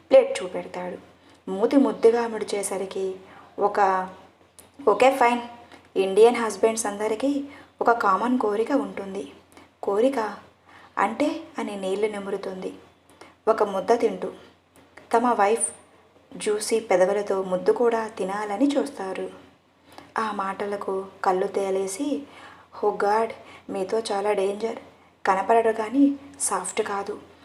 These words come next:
బిజినెస్ మ్యాన్ అంటే సాఫ్ట్గా సూటు బూటులో డిగ్నిఫైడ్గా ఉంటారా? నాలా పక్కా మాస్ పర్సన్స్ కూడా ఉంటారు."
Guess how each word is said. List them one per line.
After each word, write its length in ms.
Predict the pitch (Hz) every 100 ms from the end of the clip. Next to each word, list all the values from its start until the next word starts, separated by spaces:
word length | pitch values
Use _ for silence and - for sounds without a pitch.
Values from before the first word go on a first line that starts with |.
| _
బిజినెస్ 520 | 190 208 202 240 247 247
మ్యాన్ 200 | 233 226
అంటే 520 | 214 214 269 269 - - -
సాఫ్ట్గా 720 | - 190 190 - 226 220 214
సూటు 420 | - 214 202 247 233
బూటులో 360 | 226 220 220
డిగ్నిఫైడ్గా 720 | 220 196 190 220 220 208 220 220
ఉంటారా? 500 | 196 202 196 196 254 - _ _ - _ -
నాలా 460 | 190 185 214 208 208 - - -
పక్కా 280 | 190 - 233
మాస్ 380 | 233 202 220 -
పర్సన్స్ 360 | 220 214 208 -
కూడా 340 | 190 202 262
ఉంటారు." 460 | 262 254 226 220